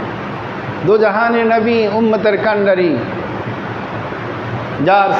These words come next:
সুপারিশ ছাড়া কেউ জান্নাতে যেতে পারবো না, সেই নবীজির প্রতি জানাই দরুদ ও সালাম। সকলে পড়ি সাল্লাল্লাহু আলাইহি ওয়াসাল্লাম।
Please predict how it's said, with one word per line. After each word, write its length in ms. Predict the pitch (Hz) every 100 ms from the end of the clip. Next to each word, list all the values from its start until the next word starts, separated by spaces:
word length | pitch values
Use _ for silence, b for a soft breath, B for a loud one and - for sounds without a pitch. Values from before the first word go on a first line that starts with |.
| -
সুপারিশ 500 | 202 196 196 - -
ছাড়া 220 | 185 180
কেউ 240 | 185 185 165
জান্নাতে 460 | 185 220 214 190 180
যেতে 220 | 165 165
পারবো 340 | 165 160 160
না, 240 | 160 156 151 196
সেই 160 | 180
নবীজির 480 | 165 175 208 190 180 175
প্রতি 240 | 170 180
জানাই 500 | 165 165 180 196 190 175 - - - - - - - - - - - - 135
দরুদ 240 | 165 208 202
ও 60 |
সালাম। 640 | 175 - 180 214 214 196 180
সকলে 400 | - 196 208 185 180
পড়ি 160 | 185
সাল্লাল্লাহু 1000 | 180 196 240 226 208 190 185 208 196 180
আলাইহি 580 | 190 185 202 196 185 170
ওয়াসাল্লাম। 680 | 175 170 - 220 202 170